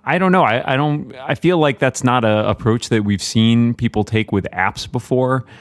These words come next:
Um, and, and I wonder if people are <laughs> ready for the new, the brand new future of a subscription-based app economy. Um, and I also then wonder about, you know, how that would impact developers on the back end. Would you,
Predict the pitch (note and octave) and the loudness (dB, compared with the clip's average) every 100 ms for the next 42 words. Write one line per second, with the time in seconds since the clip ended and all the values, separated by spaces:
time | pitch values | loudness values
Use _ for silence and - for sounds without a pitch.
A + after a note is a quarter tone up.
0 | - - - F#2+ F#2 F2+ F#2 - A#3 G#2 | -20 -18 -4 0 2 2 0 -4 -4 -2
1 | F#2+ - G2+ F#2+ F#2 F#2 G2+ G#2 G2 F2+ | 0 -2 -2 0 0 0 2 2 0 0
2 | - G#2 G2+ E2+ F#2+ F#2 G#2+ G2+ E2+ - | -2 0 0 0 0 2 2 2 -2 -6
3 | - - - - A#2 G2+ G#2 A#2+ A#2 G2+ | -12 -16 -18 -6 -2 2 4 4 4 0
4 | E2+ - A#2+ G2+ F#2+ B2 A2 A2+ G2+ - | -4 -8 -4 -2 0 2 2 2 0 -2
5 | A2 - F#2 F#2+ - G#2 - A#2+ - G#2+ | -2 -2 -4 -4 -4 -6 -4 -4 0 0
6 | F#2 G2+ F2+ - G2 F#2+ - - G2+ F#2+ | 2 0 -2 -4 -4 -4 -8 -4 -2 -2
7 | E2+ E2+ D#2 - - - - - F#2+ F#2+ | -2 -6 -8 -16 -20 -20 -10 -2 -2 0
8 | A2+ A2+ C3 - B2+ B2 B2 A#2+ A#2+ A2 | 0 0 0 0 0 2 2 2 2 2
9 | A2 A2 A2 - G#2+ G2 F#2+ F2 G2+ G2 | 2 2 0 0 2 2 2 0 0 0
10 | G#2 G2+ G2+ G2 G2+ F#2 F#2+ G2+ A#2+ - | 0 0 -2 -2 -4 -4 -2 0 -2 -4
11 | F2+ F2 F2 F#2 F#2+ - F2+ F2+ F#2 F#2+ | -6 -4 -4 -2 -4 -4 -6 -8 -8 -8
12 | E2+ F#2 F#2 F#2 | -4 -2 0 -2